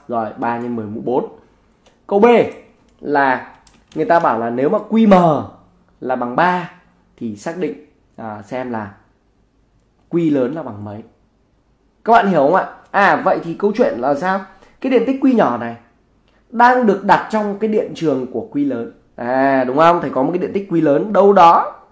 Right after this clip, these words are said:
đâu đó ở đây. Đúng không? Thầy ví dụ như này, có một cái điện tích Q lớn đâu đó ở đây. Và nó gây ra một cái điện trường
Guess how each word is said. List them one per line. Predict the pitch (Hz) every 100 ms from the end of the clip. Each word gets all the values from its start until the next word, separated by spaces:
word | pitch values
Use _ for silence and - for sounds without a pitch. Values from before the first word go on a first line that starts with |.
| _
đâu | - 147
đó | 139 123
ở | - 123
đây. | 120 127 - _ _ _ _ _ _ _ _ _ _ _ _ _ _ _ _ _ _ _ _ _ _ _ -
Đúng | 120
không? | 151 160 151
Thầy | 131
ví | 120
dụ | 175
như | 123 127
này, | 107 _ _
có | 139
một | 156
cái | 185
điện | 160
tích | 208 -
Q | 196
lớn | 156 160
đâu | 202 196
đó | 180
ở | 220
đây. | 185 180 - - _ _ _ _ _ _ _
Và | - 156
nó | 151 185
gây | 208 226 226 220
ra | 220 214 208 208
một | 170 131 -
cái | 180
điện | 175 - 131
trường | - 147 135 127 117